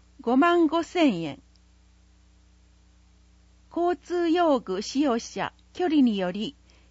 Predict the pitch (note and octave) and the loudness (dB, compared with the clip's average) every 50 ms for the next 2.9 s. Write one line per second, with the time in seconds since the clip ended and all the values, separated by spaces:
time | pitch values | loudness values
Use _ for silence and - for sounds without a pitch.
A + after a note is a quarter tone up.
0 | _ _ - C#4 F#4 - - F#4 E4 C#4+ B3+ - - - C#4+ D4+ D#4+ D#4 E4 D#4+ | _ _ -4 -4 -4 -4 -2 0 2 2 2 0 0 -2 -2 -2 0 -2 -4 -4
1 | D#4 - C4 B3 A3+ G#3 G#3 - - G#3+ F#3+ F3+ G3+ - - D#4 D#4+ E4+ F4 F4 | -4 -4 -4 -4 -2 -2 -4 -6 -4 -4 -2 -2 -2 -4 -2 -2 0 0 0 2
2 | E4+ E4 E4 E4 D4 F4 - - - - - A#3 A3 G3+ F#3+ G#3+ G#3+ | 2 2 2 2 2 0 -2 -6 -12 -6 -6 -4 -4 -2 -4 -4 -6